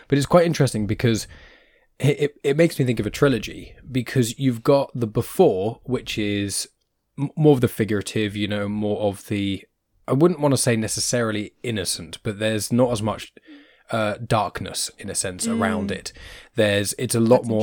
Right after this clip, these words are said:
Speaker 2: interesting.
Speaker 1: about the, the, the sort of the human body and things a lot more. Then the second batch of them, um, which is, uh, the, I think twenty sixteen to twenty eighteen grouping,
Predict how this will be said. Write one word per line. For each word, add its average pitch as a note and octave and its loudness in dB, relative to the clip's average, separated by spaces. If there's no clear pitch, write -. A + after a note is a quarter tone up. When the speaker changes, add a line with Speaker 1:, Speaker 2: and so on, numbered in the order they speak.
Speaker 2:
interesting. G2+ 0
Speaker 1:
about F#2+ -2
the, A#2 -4
the, A#2 -4
the G2+ -10
sort C#3 -4
of - -10
the A#2+ -2
human C#3 2
body A2+ 6
and G2 -6
things G2 -4
a G2 0
lot G2 -4
more. F2+ -6
Then A2+ 0
the A#2+ -6
second D#3 2
batch - -4
of G2 -8
them, F#2 -8
um, G2 -4
which - -4
is, G2 -4
uh, G2+ -2
the, G2+ -4
I - -18
think A2+ -8
twenty G#2+ -2
sixteen - -8
to G2 -12
twenty G#2 -4
eighteen G#2 -4
grouping, F#2+ -8